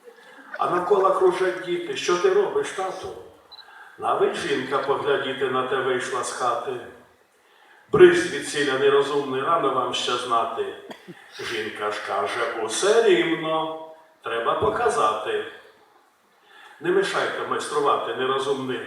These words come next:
діти. Я роблю, як хочете знати. Кориця для діда, щоб було із чого кашку чи борщик сьорбати. А тепер бежіть, дурашки, на вулицю гратись. Раптом нудьга така накотилась,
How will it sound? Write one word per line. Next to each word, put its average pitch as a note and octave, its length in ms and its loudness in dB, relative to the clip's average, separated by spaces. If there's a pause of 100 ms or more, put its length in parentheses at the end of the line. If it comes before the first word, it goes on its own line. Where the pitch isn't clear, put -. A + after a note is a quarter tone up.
(200)
діти. B2 520 -10 (480)
Я - 220 -4
роблю, - 560 -2 (200)
як - 180 -6
хочете - 480 -4
знати. - 580 -10 (460)
Кориця - 540 4
для - 220 -6
діда, F#2+ 500 -14 (640)
щоб - 360 -6
було - 260 -2
із - 140 -2
чого - 380 -4
кашку - 580 -4
чи - 140 -8 (100)
борщик F#3 400 -2
сьорбати. D#3 840 -6 (480)
А D3+ 100 -8
тепер F3+ 380 -2
бежіть, F3+ 380 -2
дурашки, - 800 -8
на C3 120 -6
вулицю A2 480 -6
гратись. - 720 -10 (1200)
Раптом B2+ 580 -8
нудьга G#2 320 -12
така - 400 -10
накотилась, - 1120 -8